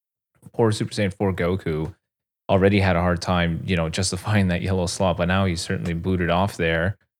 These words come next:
Um, I think he's good. I like the way that he has this little mono a mono passive where, you know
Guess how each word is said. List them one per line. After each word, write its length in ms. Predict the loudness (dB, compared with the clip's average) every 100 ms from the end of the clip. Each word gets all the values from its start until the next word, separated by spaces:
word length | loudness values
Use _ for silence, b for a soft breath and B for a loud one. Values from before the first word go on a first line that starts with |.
| -4
Um, 500 | 2 4 4 2 -2
I 140 | 0 2
think 180 | 2 0
he's 140 | 0
good. 380 | 2 4 4 0
I 180 | 0 0
like 580 | 2 4 4 2 -8 _ -6
the 460 | 0 2 4 2
way 260 | 2 4 4
that 160 | 4 0
he 200 | 0 0
has 260 | 0 -2
this 180 | -2 -2
little 160 | 0 0
mono 380 | 2 0 0
a 80 | 0
mono 500 | 0 0 0 -2 -4 -10 _
passive 580 | -4 0 2 0 -2 -4
where, 400 | 0 2 2 0 -2
you 60 |
know 240 | -2 -4